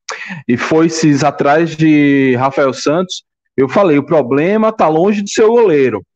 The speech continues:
Aí muita gente naquela live disse que eu passei pano pra Rafael Santos, tá aí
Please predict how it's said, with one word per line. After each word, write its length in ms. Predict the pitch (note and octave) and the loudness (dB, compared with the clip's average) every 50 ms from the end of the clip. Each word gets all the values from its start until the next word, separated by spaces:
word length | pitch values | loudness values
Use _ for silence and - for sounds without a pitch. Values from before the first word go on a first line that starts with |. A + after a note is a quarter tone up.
| - - - _ - | -20 -20 -20 _ -6
Aí 140 | A#2 B2+ C3 | -4 -2 0
muita 340 | D#3 G#3+ D4 C#4+ C4 B3 | 2 0 2 2 2 0
gente 220 | G3 F#3 F#3+ F3 E3 | 2 0 -2 -2 -2
naquela 340 | D#3+ D#3+ D3+ E3+ D#3 D3+ C#3 | -4 -4 -2 0 0 2 2
live 440 | B2+ A#2 A#2+ B2+ C3+ D3 C#3+ D3+ | 2 2 0 0 0 -2 -4 -6
disse 180 | C#3+ - - - | -10 -10 -8 -4
que 80 | - E3+ | -4 -4
eu 80 | - | -2
passei 420 | - F3+ F3 - - - A#3 B3+ C4 | 0 -2 -2 -2 -2 -2 -2 -2 -2
pano 320 | - - G3 G3+ G#3 G#3+ | -2 -2 -2 -2 0 -2
pra 140 | G#3+ G#3 F#3+ | -2 -2 0
Rafael 400 | F#3+ G3+ G3 - G#3 G3+ G3+ G3+ | 0 0 0 0 0 0 0 0
Santos, 340 | G3+ - E3+ D#3+ F3 - - | -2 -2 -2 -2 -4 -6 -4
tá 100 | - A3+ | -2 0
aí 260 | A3 F#3 D#3+ E3+ F#3 | 0 0 0 0 -2